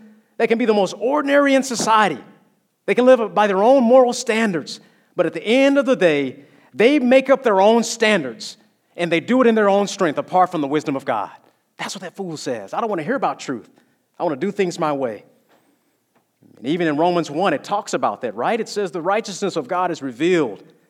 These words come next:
But men, they do what? They suppress the truth and unrighteousness because they want their own ways. Could that be said of you? Could that be said of you? That you don't want to abide by God's standard, but you want to have a standard that fits your own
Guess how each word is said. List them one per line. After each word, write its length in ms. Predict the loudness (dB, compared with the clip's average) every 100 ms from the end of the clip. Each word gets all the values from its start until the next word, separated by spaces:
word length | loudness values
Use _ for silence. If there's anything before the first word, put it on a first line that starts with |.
| _ _ _
But 120 | -8 -4
men, 400 | 0 0 -2 -4
they 120 | -4
do 140 | -4
what? 180 | -4 -4
They 100 | -6
suppress 600 | -10 -14 -8 -6 -6 -8 -14 _ -14
the 80 | -10
truth 480 | -6 -4 -6 -12 _ _
and 140 | -8 -6
unrighteousness 680 | -6 -6 -8 -10 -16 -16 -16
because 340 | -10 -8 -8
they 100 | -10
want 240 | -8 -10 -8
their 160 | -10
own 160 | -10 -12
ways. 440 | -16 -18 -20 -20 _ _ _ _ _ _ _ -4
Could 120 | 0
that 140 | 0
be 80 | 0
said 240 | -2 -2 -2
of 100 | -2
you? 260 | -4 -6 -16 _ _ _ _ _ _ _ _ _ _
Could 100 | 0
that 100 | 2
be 80 | 0
said 240 | 2 2
of 80 | 2
you? 260 | -2 -6 -8 _ _ _ _ _ _ _ _ _ _ _ _
That 140 | -8 0
you 80 | 0
don't 160 | 2
want 140 | 0 0
to 140 | -2 -10 -10
abide 380 | -2 0 2 2
by 160 | 0 -2
God's 340 | -4 -4 -6
standard, 460 | -6 -2 -2 -2 -8
but 160 | -12
you 80 | -8
want 200 | -6 -4
to 40 |
have 240 | -4 -4 -4
a 60 |
standard 400 | -8 -6 -4 -4
that 160 | -6 -8
fits 200 | -10 -10
your 200 | -6 -2
own 340 | -2 -2 -6